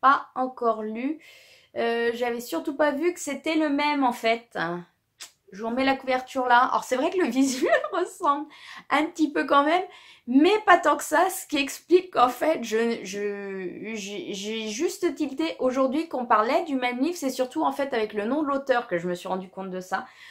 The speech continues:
Donc voilà, euh, sa meilleure amie, on a deux jeunes filles, il y en a une, euh, qui disparaît et, euh, laisse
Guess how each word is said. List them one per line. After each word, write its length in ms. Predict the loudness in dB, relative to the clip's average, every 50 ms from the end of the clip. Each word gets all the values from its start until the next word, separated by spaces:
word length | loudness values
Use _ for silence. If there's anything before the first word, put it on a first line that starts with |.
| -20 -20 -20 -20 -14 -2
Donc 260 | 2 2 4 4 4
voilà, 920 | 4 4 4 6 8 6 6 6 4 2 4 4 6 6 8 8 8 6 6
euh, 20 |
sa 260 | 2 2 0 2 2
meilleure 360 | 2 2 2 2 2 4 4 6
amie, 440 | 4 4 2 0 0 -4 -8 -10 -14 _ _ _ _ _ _ _ _ _ _ _ _ _
on 60 | -4 -4
a 80 | 0
deux 140 | 4 4 4
jeunes 240 | 6 4 2 2 0
filles, 280 | -4 -6 -6 -4 -4
il 60 | -4 -4
y 60 | -2
en 80 | 0
a 100 | 0 0
une, 240 | 0 0 -2 -4 0
euh, 260 | 2 2 2 2 2
qui 180 | 0 -4 -10 -14
disparaît 800 | -12 -10 -10 -10 -4 2 4 4 4 4 4 4 2 2 2 0
et, 260 | 0 0 2 4 4 6
euh, 120 | 6 4
laisse 520 | 4 4 4 2 2 2 0 -4 -10 -10